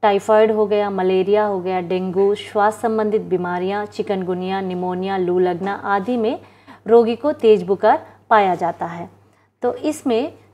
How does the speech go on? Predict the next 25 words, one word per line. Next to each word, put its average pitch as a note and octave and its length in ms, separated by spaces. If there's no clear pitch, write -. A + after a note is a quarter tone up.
स्वास्थ्यकर्ता B3 720
को B3+ 260
क्या B3 160
करना A3+ 340
चाहिए, B3 420
जैसे G#3+ 340
कि D#4+ 220
मरीज G#3 460
के D4+ 160
शरीर A3 360
को A3 300
ठंडा A#3+ 320
पानी A3+ 460
से G#3+ 160
लगातार F#3+ 640
पोंछते G3+ 380
रहे G3 280
और G3+ 80
माथे A3+ 460
पर F#3+ 240
ठंडे A#3 260
पानी G3 320
का G3 140
पट्टी F#3 420
रखे। A#3 420